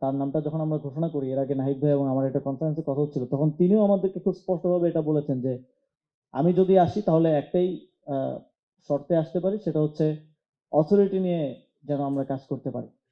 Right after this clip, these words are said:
আমাদেরকে যেন পেছন থেকে," ওনার ইঙ্গিতটা এক এগারো সরকারের প্রতি ছিল। সরাসরি সেই এক এগারোর মতো কর্তৃত্ব প্রতিষ্ঠা করতে না পারলেও নানাভাবে চাপ প্রয়োগ করে এবং বিভিন্ন রাজনৈতিক অরাজনৈতিক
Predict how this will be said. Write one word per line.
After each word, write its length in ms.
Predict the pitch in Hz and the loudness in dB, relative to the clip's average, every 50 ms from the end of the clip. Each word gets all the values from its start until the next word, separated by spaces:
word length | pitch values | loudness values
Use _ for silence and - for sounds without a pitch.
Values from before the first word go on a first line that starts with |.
| _ _ _ _ _ _ _ - | _ _ _ _ _ _ _ -16
আমাদেরকে 380 | 131 127 135 143 147 151 160 | -10 -8 -4 -4 -4 -2 -2
যেন 180 | 151 160 160 156 | -2 -2 -2 -4
পেছন 380 | 147 - 160 156 - 185 180 170 | -2 -4 -4 -2 -2 -2 -2 0
থেকে," 180 | 180 170 170 | -2 -2 -2
ওনার 180 | 156 165 180 185 | -2 -2 -2 -2
ইঙ্গিতটা 440 | 190 190 175 190 190 - 185 170 160 | -2 -2 -2 -4 0 2 2 2 2
এক 120 | - - | 0 0
এগারো 220 | 165 160 165 160 | 0 0 0 0
সরকারের 380 | 156 - - 147 151 160 151 147 | 0 -2 -2 -2 0 0 0 0
প্রতি 280 | 147 147 147 147 143 143 | 0 -2 -2 -2 -2 -4
ছিল। 260 | - - 139 123 120 - _ _ _ _ - | -2 -6 -6 -6 -6 -12 _ _ _ _ -4
সরাসরি 680 | - 165 185 208 202 - 220 220 233 240 233 214 - - _ _ _ _ | 0 2 2 2 2 2 2 0 0 0 -6 -10 -12 -18 _ _ _ _
সেই 440 | _ - 190 196 208 202 - _ _ _ _ _ _ _ _ _ - | _ 0 0 2 2 0 -4 _ _ _ _ _ _ _ _ _ 0
এক 180 | 165 165 165 | 0 2 4
এগারোর 280 | 185 175 190 190 190 190 | 4 6 6 8 8 6
মতো 220 | 190 185 190 190 | 4 4 2 2
কর্তৃত্ব 420 | 185 185 180 180 190 175 170 - 175 | 4 4 2 2 2 0 2 0 0
প্রতিষ্ঠা 360 | 170 175 170 160 156 - 175 | 0 2 0 0 0 0 0
করতে 240 | 170 175 175 180 156 | 0 2 2 2 2
না 180 | 156 160 170 | 2 2 2
পারলেও 420 | 175 185 180 180 180 180 185 185 180 | 4 4 4 4 6 4 4 4 4
নানাভাবে 760 | 160 156 160 165 175 175 156 165 170 170 175 180 185 190 196 - _ _ _ - | 2 0 0 2 2 4 4 4 2 2 2 0 0 -4 -8 -12 _ _ _ -4
চাপ 160 | 156 151 151 - | -4 -4 -4 -2
প্রয়োগ 260 | - 170 175 170 170 - | 2 4 4 4 2 2
করে 200 | 175 180 180 165 | 2 2 4 4
এবং 420 | 151 143 143 147 151 147 143 - - | 4 4 4 2 0 0 -4 -6 -10
বিভিন্ন 600 | - - 131 143 143 143 175 175 175 180 180 170 | -12 -6 -2 -2 2 2 2 2 2 0 0 2
রাজনৈতিক 540 | 156 156 156 151 151 160 160 156 165 156 160 | 2 0 0 0 -2 -4 -2 -2 -2 0 0
অরাজনৈতিক 500 | 156 151 156 143 - 156 151 156 156 | 0 0 0 -2 -4 -8 -6 -6 -8